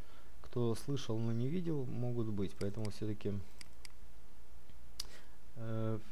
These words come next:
продемонстрирую на S and P, как идёт поток ленты. Значит, это биржи, которые есть, э, в Bitcoin, C B O E, Ци-, м, Цбот, э, Комекс, э, семь Е, Форекс даже этот,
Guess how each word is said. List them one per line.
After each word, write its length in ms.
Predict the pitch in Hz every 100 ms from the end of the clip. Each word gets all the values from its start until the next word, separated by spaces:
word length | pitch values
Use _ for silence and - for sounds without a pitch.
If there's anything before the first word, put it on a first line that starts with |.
| -
продемонстрирую 880 | 107 117 117 110 - 113 104 98
на 140 | 95 104
S 140 | 101
and 120 | 123
P, 120 | 127 175
как 340 | 135 - -
идёт 260 | 113 104 104
поток 320 | 107 98 101
ленты. 380 | 104 98 95 90 - - - - - -
Значит, 380 | - 127 131 -
это 160 | 160 156
биржи, 260 | 156 139
которые 360 | 127 127 123 117
есть, 340 | 120 113 - -
э, 40 |
в 300 | 101 101 98 - - - - - - - - - - - - - -
Bitcoin, 560 | 107 - 151 151 143 127 - - - - - -
C 140 | -
B 120 | 110
O 160 | 110 104
E, 360 | 110 151 160 156 -
Ци-, 240 | - 101 - -
м, 640 | - 127 110 107 107 107 107 - - - - - - - - - -
Цбот, 360 | - 127 151 147 - -
э, 280 | 110 107 107
Комекс, 520 | - 147 131 113 -
э, 400 | - 113 117 110 107 - -
семь 300 | - 120 113
Е, 300 | 117 139 139 127 - - - - - -
Форекс 360 | - 143 139 104
даже 340 | 117 113 101
этот, 220 | 101 101